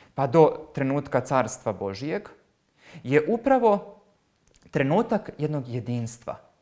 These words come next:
Upravo je to sabor sve svetija, što govori sveti Petar Lovćenski tajnovidac i pustinjak cetinski. E, upravo ta zajednica nam se nudi, e, se ostvaruje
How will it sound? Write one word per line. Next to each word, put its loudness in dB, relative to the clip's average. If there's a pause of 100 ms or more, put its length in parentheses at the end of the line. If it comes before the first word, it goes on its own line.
(540)
Upravo 2
je 0
to -4
sabor 0
sve -4
svetija, -4
što -6
govori 0 (140)
sveti -6
Petar -4
Lovćenski -8
tajnovidac -14
i -12
pustinjak -12
cetinski. -20 (880)
E, 2
upravo 2
ta 0
zajednica -2 (1040)
nam 0
se -2
nudi, -2 (380)
e, 0
se 0
ostvaruje 0